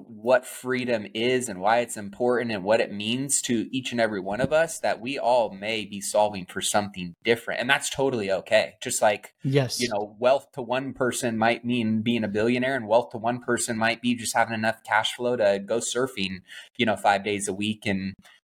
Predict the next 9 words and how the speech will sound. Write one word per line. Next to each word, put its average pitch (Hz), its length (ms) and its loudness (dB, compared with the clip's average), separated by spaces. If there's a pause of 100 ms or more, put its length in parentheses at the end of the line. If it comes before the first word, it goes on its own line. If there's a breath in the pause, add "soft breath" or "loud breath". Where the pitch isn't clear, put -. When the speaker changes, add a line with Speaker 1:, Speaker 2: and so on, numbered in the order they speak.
Speaker 1:
travel 117 320 2
around 107 220 -2
the 101 40 -10
state. - 380 -2 (320)
So 104 380 4 (840)
I, 110 520 2 (440)
when, 127 280 4
when 123 180 2
I 110 240 2